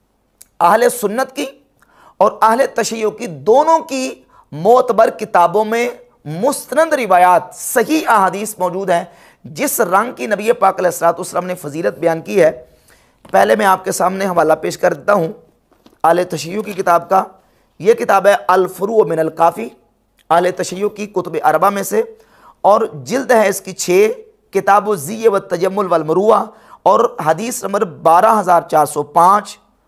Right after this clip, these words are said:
और बारह हज़ार चार सौ छः नंबर हदीस है। और अहले सुन्नत की किताबों में से सुन्ने अबी दाऊद, सुन्ने निसाई, जामे तिरमिजी, सुन्ने इब्ने माजा, मुस्नद अहमद इब्ने हंबल,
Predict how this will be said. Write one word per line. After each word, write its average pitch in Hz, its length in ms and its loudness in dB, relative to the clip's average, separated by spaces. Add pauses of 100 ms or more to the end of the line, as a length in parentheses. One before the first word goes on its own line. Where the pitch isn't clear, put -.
(280)
और 180 100 0 (100)
बारह 175 320 4
हज़ार 175 480 2
चार 160 220 0
सौ 175 220 -12
छः - 340 -4
नंबर 190 220 0
हदीस 202 300 -2
है। 208 120 -2 (600)
और 214 180 0
अहले 269 300 2
सुन्नत 277 380 -4
की 262 120 -10
किताबों 190 380 0
में 175 160 -4
से 131 180 -8 (760)
सुन्ने 220 400 0
अबी 240 180 -2
दाऊद, - 340 2 (840)
सुन्ने 220 360 0
निसाई, 208 580 2
जामे 185 260 2
तिरमिजी, 202 460 -4
सुन्ने 196 280 -8
इब्ने 185 180 -2
माजा, 165 560 2
मुस्नद 180 500 -6
अहमद 190 280 -2
इब्ने 175 200 -6
हंबल, 170 400 2